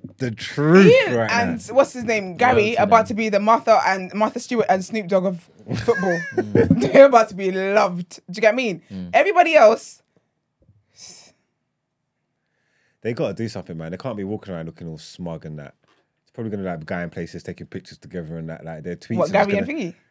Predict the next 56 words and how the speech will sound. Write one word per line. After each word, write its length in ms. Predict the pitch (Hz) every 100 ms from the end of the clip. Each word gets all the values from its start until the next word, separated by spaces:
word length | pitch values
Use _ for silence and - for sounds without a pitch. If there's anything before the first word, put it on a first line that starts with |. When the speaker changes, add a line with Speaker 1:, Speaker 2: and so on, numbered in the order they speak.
| _
Speaker 1:
Yeah, 140 | 147
Gary 380 | 113 120 117 110
and 80 | 110
Ian 200 | 110 107
and 120 | 101
that. 120 | 101
Even 180 | 151 165
just 80 | 143
the 60 | 131
way 80 | 123
they 140 | 110
talk, 300 | 107 131 92
their 140 | 98
Speaker 2:
I 40 | 95
told 220 | 139 131
Speaker 1:
tweets 100 | 113
are 20 |
Speaker 2:
you. 60 | 104
Speaker 1:
gonna 160 | 107 92
be 160 | 101
loaded. 580 | 95 104 104 101 101 92 104
Speaker 3:
Mm. 160 | 104
Speaker 1:
What 120 | 98 104
are 40 |
they? 60 | 107
Go-, 100 | 113
he's 140 | 113
gonna 120 | 123 113
make. 160 | 117 123
He's 100 | 107
probably 180 | 156 123
gonna 120 | 117
make, 160 | 113
like, 160 | 110 98
a, 120 | 101 82 _ _
'cause 140 | - 123
he's, 160 | 123 -
he 140 | 143
does 280 | 113 151 -
think 300 | - 127 113
he's 180 | 107 92
funny, 320 | 101 95 92 90
tongue 200 | 120 104
in 60 | 92
cheek 160 | 101
stuff. 140 | 95 92
He's 80 |
probably 160 | 104 131
gonna 140 | 110
make 120 | 104 107
a 40 |
little 160 | 101 90
joke 340 | 104 95 - 98
in 120 | 95
the 100 | 80
intro 440 | 101 - 92 87